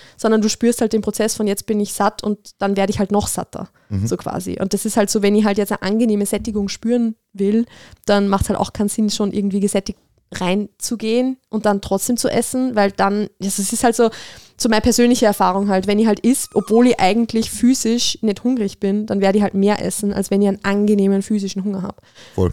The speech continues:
Speaker 1: Also das ist so, man muss da so, finde ich, dieses, dieses Mittelding finden aus, ich geh nicht ausgehungert rein, also ich bin nicht irgendwie zehn von zehn hungrig, aber auch nicht, ich iss vorher schon so viel Gemüse und Protein, dass ich eigentlich gar kein Gefühl mehr für das hab, was mein Magen grad möchte, was mein Körper grad möchte,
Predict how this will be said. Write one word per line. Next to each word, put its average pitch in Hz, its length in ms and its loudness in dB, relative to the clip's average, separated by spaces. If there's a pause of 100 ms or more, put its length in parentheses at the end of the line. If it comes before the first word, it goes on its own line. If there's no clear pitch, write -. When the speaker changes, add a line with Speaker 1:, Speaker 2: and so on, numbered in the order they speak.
Speaker 1:
Also 208 220 4
das 208 160 2
ist 214 100 -2
so, 220 60 2
man 214 100 4
muss 226 140 2
da 220 100 0
so, 220 140 0
finde 220 200 -2
ich, 214 60 -2
dieses, - 360 -8
dieses 208 260 -4
Mittelding 247 480 0
finden 240 500 -4
aus, 202 460 0 (320)
ich 196 100 -8
geh 220 120 2
nicht 214 180 0
ausgehungert 254 640 2
rein, 226 200 2
also 208 140 0
ich 202 80 0
bin 226 160 2
nicht 214 240 0
irgendwie 220 260 2
zehn 226 220 2
von 214 140 0
zehn 208 200 0
hungrig, 277 460 0 (360)
aber 214 340 6
auch 202 400 2
nicht, 208 400 0
ich 214 240 -4
iss 220 160 0
vorher 208 240 0
schon 208 120 -4
so 220 120 -2
viel 214 120 0
Gemüse 214 320 2
und 202 60 -2
Protein, 214 560 0 (300)
dass 208 160 2
ich 220 100 0
eigentlich 208 640 2 (200)
gar 214 200 4
kein 240 140 2
Gefühl 226 420 4
mehr 202 160 2
für 202 160 0
das - 240 -4
hab, 202 240 2 (160)
was - 440 -2
mein 196 380 0
Magen 196 280 0
grad 190 260 -2
möchte, 190 260 -2
was 190 100 -2
mein 190 120 -2
Körper 190 260 -2
grad 185 220 -6
möchte, 196 340 0